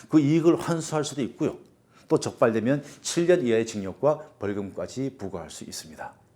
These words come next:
물론 공범도 처벌됩니다. 뒤집어서 이렇게 중요한 법안이 왜 진작 수면 위로 부상하지 못하고 팔 년간이나 국회의사당 한쪽에 잠들어 있었을까요? 바로 재발등 찍을 유인이 없었기 때문입니다.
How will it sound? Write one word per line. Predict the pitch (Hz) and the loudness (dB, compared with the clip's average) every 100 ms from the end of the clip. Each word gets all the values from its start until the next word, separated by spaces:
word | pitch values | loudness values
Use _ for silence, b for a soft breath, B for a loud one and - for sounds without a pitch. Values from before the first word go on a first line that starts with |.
| _ _ _ _ B B B | _ _ _ _ B B B
물론 | 98 107 135 107 - - - - | -2 2 4 2 -4 -20 -20 -10
공범도 | - 120 110 110 127 147 143 - | -4 -4 -2 0 0 -2 -4 -12
처벌됩니다. | - 104 92 76 69 - _ _ _ _ _ _ _ B B B B B - | -8 -6 -6 -10 -18 -20 _ _ _ _ _ _ _ B B B B B -4
뒤집어서 | 156 202 180 156 | 2 4 6 6
이렇게 | 151 190 208 | 8 6 6
중요한 | - 175 185 180 147 | 2 2 4 4 4
법안이 | 156 156 127 | 6 6 6
왜 | 135 190 220 220 | 10 12 12 8
진작 | 160 165 175 | 0 0 0
수면 | - 160 156 | 0 -2 0
위로 | 147 | 0
부상하지 | 139 127 135 127 117 | 0 0 4 4 2
못하고 | 104 117 123 131 B | -2 -2 -2 -2 B
팔 | - 180 185 | -4 2 4
년간이나 | 180 151 147 143 170 156 | 4 2 2 2 0 -2
국회의사당 | 131 139 127 123 135 - B | -4 -2 0 0 -2 -4 B
한쪽에 | 135 123 117 123 127 - - | -6 -2 2 2 2 -2 -14
잠들어 | 98 101 98 95 92 - - | -8 -6 -4 -6 -6 -10 -12
있었을까요? | 101 - 82 60 - - _ _ _ _ _ _ - | -10 -10 -14 -16 -20 -20 _ _ _ _ _ _ -8
바로 | 101 120 - - _ _ _ _ _ B B B | -2 -2 -4 -18 _ _ _ _ _ B B B
재발등 | - 120 120 120 135 | 2 4 2 0 -4
찍을 | 135 135 127 | -2 0 0
유인이 | 92 101 120 | 0 -4 -2
없었기 | 110 - 113 117 | -2 -6 -10 -8
때문입니다. | 107 90 80 71 - | -8 -10 -14 -20 -20